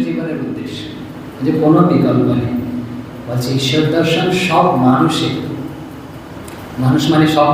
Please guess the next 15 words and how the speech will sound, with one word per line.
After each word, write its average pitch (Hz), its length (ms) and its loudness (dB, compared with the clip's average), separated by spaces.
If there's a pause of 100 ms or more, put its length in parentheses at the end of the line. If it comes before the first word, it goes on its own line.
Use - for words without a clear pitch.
মানুষ, 131 180 2 (360)
আপনি 127 280 -4
মানুষ, 131 320 -4
আমরা 123 220 -2
মানুষ, 135 220 -2
শুধু 135 180 -2
একজন 127 260 2
মানুষ 131 280 2
না, 127 200 -2
সব - 160 -2 (100)
মানুষের, - 380 0 (560)
সব 143 300 2
মানুষের 165 720 4 (640)
সর্ব 175 420 0
অবস্থায় 135 800 2